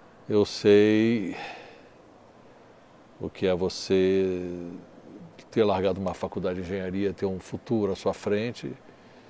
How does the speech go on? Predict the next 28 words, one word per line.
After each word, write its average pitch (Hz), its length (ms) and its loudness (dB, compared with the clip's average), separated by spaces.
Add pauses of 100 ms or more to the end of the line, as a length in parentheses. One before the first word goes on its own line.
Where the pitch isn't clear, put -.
(720)
E 104 100 -4
eu, 98 100 -2
por 101 160 -2
exemplo, 95 380 0
uma 95 100 0
vez 95 220 4
em 101 60 -2
Viena, 101 600 0 (2000)
eu 95 100 -6
tava 90 260 -4 (200)
deprimido, 104 640 -2
achei 95 240 -4
que - 120 -12
eu 95 40 -6
não 95 100 -6
ia 92 100 -6
conseguir 107 420 -8
nada, 101 260 -6
porque - 160 -4
é - 20 0
muito 262 140 0
difícil. - 480 -4 (1500)
E - 40 0
eu 135 60 4
resolvi 143 260 2
mudar 151 260 6
de 147 60 -12
profissão. 123 480 2